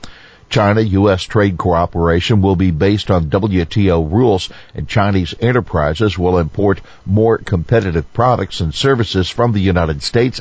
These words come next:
and other countries, according to the Marketing and Commercial Principles, says Xinhua, the state-controlled media outlet reporting on Wang's statements yesterday.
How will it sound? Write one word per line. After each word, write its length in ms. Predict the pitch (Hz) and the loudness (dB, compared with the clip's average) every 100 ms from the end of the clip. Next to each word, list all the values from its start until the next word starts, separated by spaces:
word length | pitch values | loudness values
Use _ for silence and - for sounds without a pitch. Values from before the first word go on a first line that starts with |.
| - | -2
and 200 | 104 92 | -2 0
other 240 | 107 98 | 0 0
countries, 600 | 87 - 139 - 101 90 - - - - | -2 0 -2 0 0 0 -8 -20 -14 -6
according 540 | - - 120 104 90 | -4 0 2 2 -2
to 140 | - | -2
the 120 | 87 80 | 0 2
Marketing 580 | 92 107 101 104 92 | 2 0 0 -2 -2
and 140 | 90 85 | -4 -2
Commercial 480 | 107 90 82 - 87 | -2 0 -2 -2 -6
Principles, 640 | - 123 113 92 82 78 - - - | -2 -2 -2 -2 -2 -4 -12 -20 -6
says 340 | - 101 87 - | 0 0 0 -6
Xinhua, 640 | 78 95 82 82 110 90 76 - - - | -2 0 0 0 2 0 -2 -10 -20 -14
the 80 | 87 | -10
state-controlled 920 | - 107 - 87 78 101 87 85 92 | -2 -2 -2 -6 -4 -2 0 -2 -4
media 440 | 98 117 98 78 73 | 0 0 2 0 -2
outlet 420 | 80 71 82 85 - | -2 -2 -2 -2 0
reporting 520 | 92 - 123 104 90 | -4 0 0 2 0
on 280 | - 92 90 | 0 0 0
Wang's 440 | 80 101 98 90 - - | 0 0 0 -4 -10 -8
statements 560 | - 120 73 76 - - | -2 0 0 -6 -8 -8
yesterday. 640 | 87 98 107 - 90 62 | -2 0 0 0 0 -2